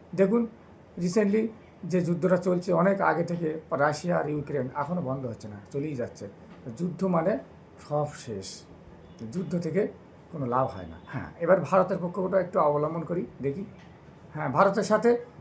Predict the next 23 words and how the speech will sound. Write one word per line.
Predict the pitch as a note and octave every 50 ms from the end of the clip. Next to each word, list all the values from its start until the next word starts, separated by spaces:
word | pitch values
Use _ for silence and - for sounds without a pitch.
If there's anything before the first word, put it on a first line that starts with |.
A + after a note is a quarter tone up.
| - -
ফ্রান্সের | F#3 F#3 F#3 F3 F#3+ F#3
একটা | F3 F3+ F3+
সুসম্পর্ক | - - F3+ F#3+ G3 F#3 F3 F#3+ F#3 F#3+
আছে, | F#3 F3+ G3 A3+ - - - - - - - - - - - - - -
ফ্রান্স | D#3+ E3+ F#3+ G3+ G3 - - - - - - - - - - C3
ভারতে | C3 C#3 C3+ - G3
সাপোর্ট | E3+ - B2+ A2 A2 A2 -
করবে, | - G2+ E2 D2+ D2+ D2 - - - - - - - -
ফ্রান্সে, | - E3 E3 D#3+ - - G#3+ G#3+
আহ, | C#4 - - - - - - - - - - - D#3 D#3 C3+
ভারতে, | B2+ C3+ C#3 C3+ C3+ D#3+ D#3+
মানে, | D#3 C#3+ C3+ C3+ C3
আমাদের | B2+ B2+ C3 C3 D3 D3+ D3
নরেন্দ্র | C#3 C#3 C#3 C#3+ C#3 C#3 D#3+
মোদীর | D#3+ E3 F3 F3 G3 E3
বন্ধু | C#3 D#3+ D#3 C#3 A#2 A2
আছে, | F#2 - - - - - - - - - - - - - - - - - -
সম্ভবত | E3+ E3 F3+ F3+ G3 - C4+ D4 F4 - - - - - - - -
সাপোর্ট | - A#2+ G#2 - - -
করবে। | G2+ G2 G2+ G2 - - - G3
ইটালিও | F#3 G#3 G#3+ G#3 G#3+ A3+ B3 C4+ D4 D4 - - - - - - - - - - - - -
সাপোর্ট | - - F#3 D#3+ C#3+ - - B2
করবে, | A2 G2+ G2 G#2